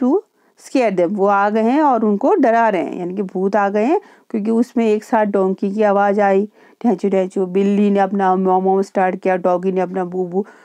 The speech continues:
तो वो सारी आवाज़ें ऐसे आई, तो लोग डर गए। उन्होंने सोचा कि भूत आ गए। They ran away as fast as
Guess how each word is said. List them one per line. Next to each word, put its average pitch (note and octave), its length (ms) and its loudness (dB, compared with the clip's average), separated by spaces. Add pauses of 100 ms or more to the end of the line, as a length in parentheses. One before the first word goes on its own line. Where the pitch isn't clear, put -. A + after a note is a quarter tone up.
(160)
तो A#3+ 80 -2
वो B3 100 2
सारी A#3 360 2
आवाज़ें G#3+ 380 2
ऐसे A3 320 0
आई, G3+ 240 0
तो C#4 120 -2
लोग G#3+ 340 2
डर G#3 220 0
गए। - 120 -6
उन्होंने F3 280 -8
सोचा F#3+ 280 -8
कि C4 220 -2 (380)
भूत A3+ 220 2
आ D#3+ 140 0
गए। - 180 -10 (840)
They G3+ 220 0
ran C#4+ 280 2 (840)
away A#3 400 2
as B3+ 300 2
fast G#3 400 0
as F#3+ 280 -2